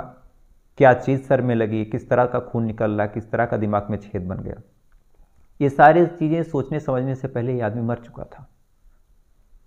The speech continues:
अब पुलिस वाले जब ये बात सुनते हैं, जब इस बात की जानकारी पुलिस वालों को होती है, पुलिस वाले मौके पे भाग के पहुंचते हैं। उस बॉडी को कब्जे में लेते हैं। कब्जे में लेने के बाद जब जांच पड़ताल करते हैं, बॉडी को ठीक से चेक करते हैं,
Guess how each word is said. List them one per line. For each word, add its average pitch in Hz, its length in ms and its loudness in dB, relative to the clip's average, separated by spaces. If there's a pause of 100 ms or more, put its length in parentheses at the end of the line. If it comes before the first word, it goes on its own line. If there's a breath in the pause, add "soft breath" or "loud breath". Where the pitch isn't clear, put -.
(480)
अब - 160 -12
पुलिस 123 260 -6
वाले 123 320 0 (600)
जब 107 140 -2
ये 110 100 2
बात 110 220 2
सुनते 107 360 -6
हैं, 123 140 -4
जब 113 100 -2
इस 107 140 -6
बात 110 360 -4
की 110 160 -4
जानकारी 101 440 -2
पुलिस - 280 -8
वालों 104 160 0
को 101 120 -4
होती 110 260 -4
है, 127 80 -6
पुलिस 110 280 -6
वाले 101 180 -6
मौके 98 240 -8
पे 101 140 -8
भाग 90 220 -10
के - 160 -10
पहुंचते 107 420 -8
हैं। 131 200 -8 (760)
उस 131 160 -4
बॉडी 131 280 6
को 151 140 -4
कब्जे 117 340 2
में 143 120 -2
लेते 131 300 -2
हैं। 123 120 -6
कब्जे 104 300 -4
में 107 120 -2
लेने 104 240 -4
के 104 120 -8
बाद 98 200 -4
जब 92 180 -6
जांच 113 220 0
पड़ताल - 380 -4
करते - 300 -10
हैं, 98 140 -8
बॉडी 92 220 -8
को 101 140 -14
ठीक - 220 -18
से - 120 -16
चेक 147 320 -6
करते 98 260 -4
हैं, 107 160 -14